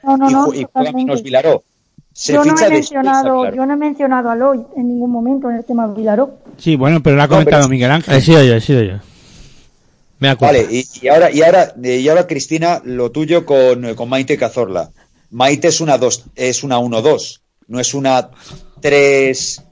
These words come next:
Speaker 2: casi cuatro, podríamos poner a Vilaró. Eh,
Speaker 1: Pero Vilaró es
Speaker 2: son
Speaker 1: base, al fin y al cabo.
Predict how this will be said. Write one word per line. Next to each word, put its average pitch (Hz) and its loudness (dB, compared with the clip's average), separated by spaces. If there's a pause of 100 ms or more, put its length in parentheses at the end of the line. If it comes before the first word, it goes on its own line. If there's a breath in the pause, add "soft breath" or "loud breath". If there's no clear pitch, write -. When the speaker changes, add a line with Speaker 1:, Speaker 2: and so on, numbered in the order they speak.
(280)
Speaker 2:
casi 135 -4
cuatro, 143 0
podríamos 123 -4
poner 127 -2
a 120 4
Vilaró. 123 0 (400)
Eh, 123 2
Speaker 1:
Pero 254 0
Vilaró 240 -2
es 254 -8
Speaker 2:
son 233 -4
Speaker 1:
base, 294 -10
al 226 -6
fin 233 -8
y 226 -4
al 226 -10
cabo. 202 -10